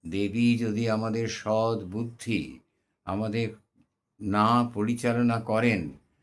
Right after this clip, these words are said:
তাহলে বুদ্ধি আমাদের কাজে আসে না। বুদ্ধি মানুষের সাধারণ পঞ্চেন্দ্রিয়ের ওপরে, বুদ্ধি এক বিশাল শক্তির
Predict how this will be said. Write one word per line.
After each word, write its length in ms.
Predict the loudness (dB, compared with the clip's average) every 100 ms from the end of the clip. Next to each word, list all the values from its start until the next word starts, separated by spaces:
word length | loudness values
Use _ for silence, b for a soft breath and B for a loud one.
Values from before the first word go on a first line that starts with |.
| _ -4
তাহলে 440 | 2 2 2 -2
বুদ্ধি 600 | -4 -2 -4 -4 -2 0
আমাদের 400 | 0 -2 -6 -6
কাজে 360 | -8 -8 -8 -10
আসে 240 | -10 -10
না। 200 | -10 -12 -16 _ _ _ _ -10
বুদ্ধি 760 | -4 -4 -4 -2 2 2 0 -6 _ _ -8
মানুষের 760 | -4 -2 -2 -4 -6 -6 -6 -8 -12
সাধারণ 600 | -6 -6 -4 -6 -6 -8 -8
পঞ্চেন্দ্রিয়ের 880 | -10 -10 -10 -10 -8 -8 -8 -8
ওপরে, 520 | -10 -12 -14 -14 -14 -16 _ _ _ _ -10
বুদ্ধি 640 | -8 -8 -10 -6 -6 -6 -12 -12
এক 200 | -12 -12 -12
বিশাল 720 | -10 -10 -8 -8 -6 -8 -12 -18 _ _ _
শক্তির 680 | -10 -10 -10 _ -8 -8